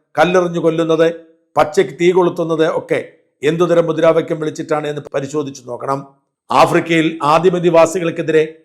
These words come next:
ആഫ്രിക്കയുടെ പരമ്പരാഗത ഗോത്ര വിഭാഗങ്ങൾക്കെതിരെ, ക്രിസ്ത്യാനികൾക്കെതിരെ ബോക്കോ ഹറാം തീവ്രവാദികൾ നടത്തുന്ന കൊലവിളികൾ ഗാസയിലും യൂറോപ്പിലും അമേരിക്കയിലും,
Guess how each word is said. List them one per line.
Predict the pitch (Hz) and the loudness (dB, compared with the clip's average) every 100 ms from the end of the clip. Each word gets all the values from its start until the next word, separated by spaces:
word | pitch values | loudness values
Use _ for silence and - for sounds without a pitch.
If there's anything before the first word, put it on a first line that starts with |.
| _ _ 117 | _ _ 0
ആഫ്രിക്കയുടെ | 156 160 175 165 160 | 0 0 -2 0 0
പരമ്പരാഗത | 151 165 170 165 170 156 | 0 2 4 4 4 2
ഗോത്ര | 156 165 170 165 | 2 2 0 -2
വിഭാഗങ്ങൾക്കെതിരെ, | 160 156 160 160 143 160 151 156 156 _ _ _ - | -2 -2 -4 -4 -8 -6 0 0 -2 _ _ _ -8
ക്രിസ്ത്യാനികൾക്കെതിരെ | 147 196 208 208 175 160 156 156 156 - _ _ | -2 2 2 2 0 0 2 2 0 -6 _ _
ബോക്കോ | 131 175 196 156 | 2 4 4 2
ഹറാം | 170 165 160 | 2 0 -2
തീവ്രവാദികൾ | 175 175 165 160 160 | 0 2 2 2 -4
നടത്തുന്ന | 156 151 156 147 | -6 -8 -10 -4
കൊലവിളികൾ | 156 160 170 160 - - _ _ _ _ | 0 2 2 0 -2 -6 _ _ _ _
ഗാസയിലും | 135 156 160 160 160 151 | 4 4 4 0 -2 -2
യൂറോപ്പിലും | 160 170 170 165 170 | 0 0 0 -6 -4
അമേരിക്കയിലും, | 151 170 165 165 147 | -2 0 0 -4 -4